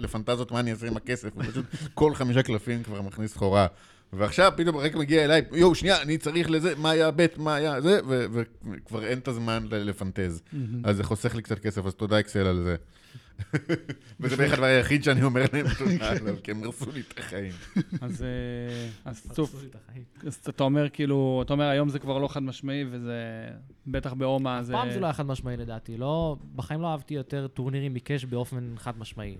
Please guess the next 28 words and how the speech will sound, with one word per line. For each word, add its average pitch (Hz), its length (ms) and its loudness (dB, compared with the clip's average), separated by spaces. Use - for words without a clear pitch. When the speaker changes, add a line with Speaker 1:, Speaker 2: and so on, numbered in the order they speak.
Speaker 4:
אה, 104 340 -12
תלוי 233 180 -4
גם 269 80 -2
בתקופות, 247 420 -2
אתה - 80 -4
יודע, 131 220 -2
אם 131 160 -4
הולך 139 200 0
לך 135 120 -8
יותר 127 220 -6
בקאש, 117 400 -10
או 117 60 -6
אם 117 40 -8
הולך 113 140 -10
לך 117 140 -14
יותר 113 180 -10
בטורנירים, 117 400 -10
אז 104 180 -12
אתה - 80 -12
יותר 107 180 -12
מתחבר 113 380 -12
למשחק 110 340 -10
כזה 110 180 -6
או 107 100 -4
אחר. 101 260 -8
אבל 113 200 -8
בגדול, 135 340 2
ה-, 151 80 -2